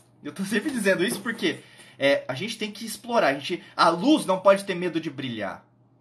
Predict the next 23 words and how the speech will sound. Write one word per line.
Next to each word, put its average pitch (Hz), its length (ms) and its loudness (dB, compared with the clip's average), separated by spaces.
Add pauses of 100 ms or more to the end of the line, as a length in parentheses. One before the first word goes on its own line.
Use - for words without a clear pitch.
(800)
Só 156 140 -2
que, 180 80 0
ao 175 60 0
mesmo 165 260 -2
tempo, 196 280 0
a 151 60 8
luz 175 240 0
não 175 260 0
é 180 280 2
imbecil. 180 880 -2
Desculpa 147 280 -12
o 269 40 -16
que 285 40 -10
eu 269 40 -8
vou 277 100 -6
falar, 226 280 0
mas 135 160 -6
a, 139 80 2
a 139 80 2
luz 180 200 2
não 208 140 -4
é 247 60 -4
ingênua. 127 600 -4